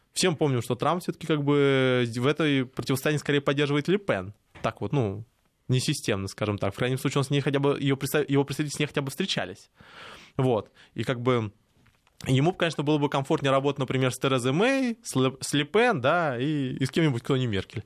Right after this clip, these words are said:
<laughs> вот, в Германии. Вот, поэтому с Макроном у него будут сложные отношения выстраиваться. Макрон будет скорее оперировать, например, к демократическим, ам, силам, ну, так называемым демо-, ну, то есть демократическим, в смысле, демократам в, непосредственно в С Ш А,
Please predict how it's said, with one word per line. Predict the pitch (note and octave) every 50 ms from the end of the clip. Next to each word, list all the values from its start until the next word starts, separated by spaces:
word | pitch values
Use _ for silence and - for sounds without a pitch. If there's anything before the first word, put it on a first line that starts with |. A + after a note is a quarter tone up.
| - - -
<laughs> | - - - - -
вот, | D3+ C#3+ - - -
в | -
Германии. | C3 B2+ B2+ A#2+ A2 G#2 G2 G2 F#2 - - - - - -
Вот, | B2+ C3 A#2+ -
поэтому | - D3+ D#3+ D#3 D#3+ D#3
с | -
Макроном | - E3+ E3+ B3 C4 B3+ F#3+ D3
у |
него | C#3+ F#3 G3+
будут | G#3 G#3 -
сложные | - C3+ B2 A#2 A2+ A2+
отношения | G2+ - A2 - A#2 A2
выстраиваться. | A2 - - A#2 A2 G#2 -
Макрон | A#2+ C3 - - G#3+ G#3
будет | F3 E3 -
скорее | - E3 D#3+ E3+
оперировать, | E3 - D3 C#3 D#3+ E3+ F3 D#3
например, | C#3 C3 A2 B2 A#2+ C#3 D3+ D3 - _ _
к | - C3+ B2+
демократическим, | A#2 A#2 A#2+ A2+ C3+ C3+ C3 D#3+ D#3+ - - - - D3+ C#3+ C#3 C3+ C3 C3 - - - - - - _
ам, | - A#2 A2+ A2 A2 G#2+ G#2 G#2 G2+ G2+ G#2 G#2 G#2 G#2 G#2+ A2+ - - B2
силам, | - - - D#3 E3+ E3+ E3 D#3 D3 C3+ A#2+ - -
ну, | - B2+ A#2 G2
так | - G#2+ -
называемым | A#2+ G#2+ A#2 A#2+ A2+ A2
демо-, | G#2 G#2+ A#2 A#2 A#2 - -
ну, | B2 A2+
то | G#2+
есть | F#2+ -
демократическим, | G#2+ G#2+ A2+ C3+ B2+ - - - - _ -
в | - A#2
смысле, | - B2 A2 A2
демократам | A2+ B2 B2+ - E3+ F#3 F#3 - A#2 A2+ A2 G#2
в, | G#2 A#2+ C3 C3 C3+ C3+ C3 C3 C3 B2+ B2 B2 B2 A#2+ A#2+
непосредственно | A#2 - B2 - C3+ C#3+ C3+ - B2+ A#2+ A2+
в | G#2+ -
С | - C3+
Ш | - - C3+
А, | G2+ F#2